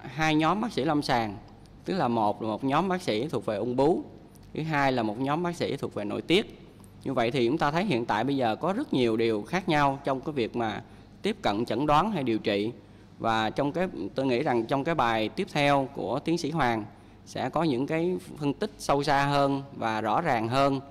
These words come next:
về cái chỉ định F N A nhân giáp. Ờ, đối với tôi thì tôi nói trên cái góc nhìn của bác sĩ siêu âm, và nhân đây thì tôi phân tích một số cái vấn đề thực tế liên quan tới cái chỉ định này.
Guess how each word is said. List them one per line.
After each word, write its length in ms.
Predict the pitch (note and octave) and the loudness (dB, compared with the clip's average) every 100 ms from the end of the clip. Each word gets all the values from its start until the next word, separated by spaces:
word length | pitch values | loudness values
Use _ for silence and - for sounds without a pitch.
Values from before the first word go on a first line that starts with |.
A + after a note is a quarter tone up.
| - - - - | -20 -20 -20 -4
về 160 | A2+ G#2+ | -2 0
cái 140 | D3 | -2
chỉ 200 | D3+ B2 | 0 0
định 200 | A#2 A2 | 2 0
F 220 | C3 F3 | 0 0
N 40 | C3 | 0
A 60 | |
nhân 200 | B2+ B2+ | 0 2
giáp. 240 | C3+ E3 - - - - - - - - - - - | 2 0 -2 -14 -20 -20 -20 -20 -20 -20 -20 -20 -8
Ờ, 500 | - B2 B2+ B2 B2 B2 A#2+ G#2 C3+ - - - | 0 4 6 6 4 0 -2 -6 -10 -18 -20 -4
đối 140 | D#3 | 0
với 120 | G#3 G3+ | 0 2
tôi 200 | D3+ C#3+ | 2 4
thì 320 | B2 A#2 A#2 | 2 4 2
tôi 160 | D3+ | 2
nói 240 | C#3+ C#3+ G3 | 4 4 4
trên 240 | E3+ C#3+ | 2 2
cái 100 | C#3+ | 2
góc 160 | F#3 - | 0 2
nhìn 240 | C3+ A2+ | 2 2
của 120 | A2 | 0
bác 140 | D3 F3 | -2 0
sĩ 140 | C3 | -2
siêu 180 | - C#3 | 0 2
âm, 340 | C#3+ C#3 C#3 | 4 2 0
và 140 | A#2+ A2+ | -2 0
nhân 180 | B2+ C3+ | 0 2
đây 180 | C3 | 0
thì 140 | C3 A2+ | 0 -2
tôi 160 | B2+ | -2
phân 200 | B2 B2+ | -2 -4
tích 220 | - - B2 | -2 -4 -4
một 180 | G#2+ | -4
số 220 | - D3 F#3 | 0 0 0
cái 80 | |
vấn 180 | E3 F3 | -2 0
đề 180 | C#3 G#2+ | 0 -2
thực 200 | G#2+ - | -4 0
tế 280 | C3+ F3 A3 | 2 2 0
liên 220 | D#3 C3 | -2 0
quan 180 | C3 B2+ | 2 0
tới 120 | B2+ | -2
cái 120 | D3+ D#3+ | -4 -2
chỉ 180 | A#2+ | -2
định 200 | C#3 G#2+ | 0 0
này. 180 | A#2+ G#2 | 0 -4